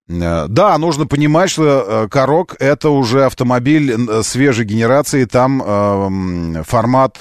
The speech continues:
ваших зарядок не будет работать, если у вас обычная U S B, U S B-шка. U S B C. Это маленькие U S B-шечки, маленькие такие. Э, это, ну, для,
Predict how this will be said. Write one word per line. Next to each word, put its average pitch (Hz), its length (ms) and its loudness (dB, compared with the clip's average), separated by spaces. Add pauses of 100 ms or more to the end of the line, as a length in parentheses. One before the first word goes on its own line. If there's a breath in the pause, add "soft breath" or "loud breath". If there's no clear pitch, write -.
ваших 107 480 -2
зарядок 117 480 0
не 113 100 -2
будет 113 320 -2
работать, 101 420 -4
если 98 200 -4
у 95 40 0
вас 95 140 -2
обычная 95 460 -4
U 95 180 -2
S 85 140 -4
B, 82 320 -6 (160)
U 85 120 -6
S 87 80 -4
B-шка. 78 420 -8 (300 soft breath)
U 113 160 0
S 127 120 0
B 131 120 0
C. - 400 -8
Это - 120 -8
маленькие 120 500 0
U 117 80 2
S 110 120 0
B-шечки, 107 480 -4
маленькие 92 560 -4
такие. - 480 -14 (600 soft breath)
Э, 67 500 -10 (160)
это, 117 400 -2
ну, 131 360 -2
для, 110 680 -2